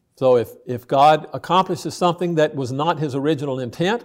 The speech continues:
if he is mutable in this, if he cannot actually bring it about, if something happens that is,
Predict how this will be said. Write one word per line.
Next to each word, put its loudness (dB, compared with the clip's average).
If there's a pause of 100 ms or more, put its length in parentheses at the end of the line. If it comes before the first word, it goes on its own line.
(140)
if -8
he -4
is -4
mutable 2
in -2
this, 0
if -4
he -6
cannot 0
actually -2
bring -4
it -4
about, -2 (680)
if -6
something 0
happens -2
that 0
is, -6